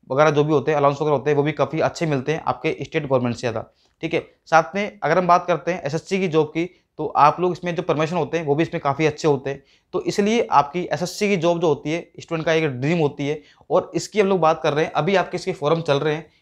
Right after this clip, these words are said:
ठीक है, तो आप लोग ये फॉर्म आप लोग जरूर अप्लाई करें। ठीक है, देखिए, तो आपके ये, अ, एसएससी सीएचएल, सबसे पहले बात करते हैं। देखो, इसके अंदर जो विद्यार्थी ट्वेल्थ पास है, है ना, किनके लिए only ट्वेल्थ पास, कुछ नहीं चाहिए आपको यहाँ पर, सिर्फ और सिर्फ ट्वेल्थ पास चाहिए।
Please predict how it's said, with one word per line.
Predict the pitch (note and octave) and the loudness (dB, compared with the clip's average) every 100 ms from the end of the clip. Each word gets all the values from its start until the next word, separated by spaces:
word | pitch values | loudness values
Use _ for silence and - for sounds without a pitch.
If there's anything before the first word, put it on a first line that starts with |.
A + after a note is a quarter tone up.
| _ | _
ठीक | D#3+ D3+ | -6 -4
है, | |
तो | - - - A#2+ | -4 -10 -14 2
आप | C#3 E3 | 4 4
लोग | F#3 F#3 | 2 2
ये | E3 | 0
फॉर्म | F#3 D3 E3+ | 0 2 2
आप | D#3 | 2
लोग | F3 | 0
जरूर | D3 E3 | 2 2
अप्लाई | E3 D#3+ | 4 2
करें। | D3+ D#3 F3 _ _ _ _ | 2 0 -4 _ _ _ _
ठीक | D3+ | -10
है, | C3 - _ _ _ _ _ _ _ _ - | -10 -12 _ _ _ _ _ _ _ _ -8
देखिए, | C3 A2+ - _ _ _ | -6 -8 -10 _ _ _
तो | - | 2
आपके | C#3+ D#3+ G#3 | 4 4 2
ये, | G#3 - - | 2 0 -2
अ, | C3+ C3 - | -4 -2 -2
एसएससी | D#3+ F3+ G3+ | -2 -2 -2
सीएचएल, | - D#3+ C3+ A2 - | 0 2 2 0 -2
सबसे | E3 F#3 | -2 2
पहले | G3 F#3 | 4 6
बात | F3+ F3+ | 6 4
करते | E3 - D#3 | 0 -2 -6
हैं। | F3+ - _ | -6 -12 _
देखो, | D3 D3 B2 | -8 -4 -4
इसके | D3 - G#3 | -4 0 2
अंदर | F3+ D#3+ A#2+ | 4 2 2
जो | A#2 F#3 | 2 2
विद्यार्थी | F3+ D3 D3+ D3+ F#3+ G3+ | 2 2 2 0 -4 -6
ट्वेल्थ | - - F#3+ F#3 | -6 2 2 4
पास | E3 C#3 C#3 | 4 4 2
है, | A2+ | -4
है | C#3+ | -4
ना, | G3 | -6
किनके | - E3 F#3+ | -4 -2 0
लिए | F#3+ F#3 G#3+ - _ D3+ | 0 0 -2 -10 _ -2
only | F3+ G#3 | 0 2
ट्वेल्थ | D#3+ E3+ E3 | 4 4 4
पास, | C3 A#2 - - | 2 2 -2 -8
कुछ | G3+ | -2
नहीं | G3+ | 0
चाहिए | G3 F#3+ D3+ | 2 2 2
आपको | E3+ | 0
यहाँ | C3+ | 0
पर, | - A#2+ | 0 -2
सिर्फ | - A3 - | -2 -4 -2
और | D#3 | -2
सिर्फ | E3+ F#3 F3+ | 0 -4 0
ट्वेल्थ | F3+ E3 | 0 4
पास | E3+ E3+ E3 | 2 2 -2
चाहिए। | E3 F3+ | -4 -4